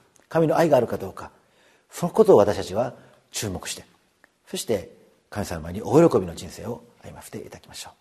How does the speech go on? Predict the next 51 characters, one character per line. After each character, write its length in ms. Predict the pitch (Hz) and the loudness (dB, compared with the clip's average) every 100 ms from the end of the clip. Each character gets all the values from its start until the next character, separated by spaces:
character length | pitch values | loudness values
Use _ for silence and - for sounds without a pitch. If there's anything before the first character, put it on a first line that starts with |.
| _ _ | _ _
う。 60 | 104 | -12
お 20 | |
祈 80 | 85 | -10
り 80 | 82 | -8
し 120 | 87 | -10
ま 60 | |
す。 140 | 78 - _ _ _ - | -14 -18 _ _ _ -2
恵 80 | 131 | 2
み 180 | 151 | 4
深 240 | 143 - 123 | 4 8 8
い 100 | 104 | 8
天 160 | 143 135 | 0 0
の 120 | 113 | 0
父 180 | - 110 | -2 -4
な 60 | |
る 80 | 95 | -4
神 180 | 107 98 | -6 -10
様、 220 | 92 101 _ _ _ _ _ _ _ _ | -12 -14 _ _ _ _ _ _ _ _
私 240 | 117 120 120 | -2 2 4
た 60 | |
ち 60 | 113 | 8
が 100 | 123 | 6
罪 220 | 123 151 | 6 4
を 60 | 127 | 6
犯 160 | 123 120 | 6 2
し 40 | |
て 120 | 127 | 2
か 100 | 120 | 6
ら 160 | 127 120 | 6 6
悔 380 | - - 135 123 | -4 0 6 6
い 40 | |
改 100 | 123 | 6
め 100 | 117 | 2
て 100 | 107 | 0
い 60 | 95 | -4
く 280 | 113 - - | -4 -10 -10
そ 140 | 135 | -4
の 60 | 143 | 2
よ 60 | |
う 20 | |
な 80 | 120 | 2
人 140 | 104 104 | 2 -4
生 140 | 98 | -4
よ 100 | 90 | -6
り 60 | 78 | -8
も、 140 | 80 _ _ _ _ _ _ _ - | -16 _ _ _ _ _ _ _ -2
も 100 | 123 | 0
う 20 | |
す 100 | 117 | 0
で 120 | 139 113 | 2 2
に 220 | 143 | 2